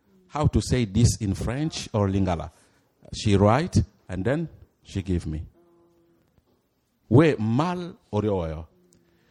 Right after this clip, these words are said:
우리 시간 없어요, 집에서. We have to, to, to, to get money to feed them. Most the time 시간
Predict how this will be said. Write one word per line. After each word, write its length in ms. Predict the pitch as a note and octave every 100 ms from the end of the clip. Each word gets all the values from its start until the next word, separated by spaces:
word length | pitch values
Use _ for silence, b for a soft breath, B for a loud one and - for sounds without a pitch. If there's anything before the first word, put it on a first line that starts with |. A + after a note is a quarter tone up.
| _ _ _ _
우리 260 | B2 G3+ A#3+
시간 360 | A#3+ A#3+ G#3+
없어요, 460 | C3+ A#2+ - G2+ E2+
집에서. 560 | - F2+ F2+ E2 D#2+ - -
We 100 | C#3
have 300 | C3 B2+ -
to, 340 | - G#2+ G#2 G2 - -
to, 200 | A2 F2+
to, 200 | - A1+ -
to 140 | F#2 F#2
get 180 | C3 -
money 280 | G2 D#3 B2+
to 80 | F#2+
feed 240 | - G#2
them. 300 | A2 C3+ E2+ - b b b b
Most 360 | G2 D3 - C3+
the 100 | C3
time 400 | - D#3 D#3 D3+
시간 560 | - D#3+ C#3+ D3 D3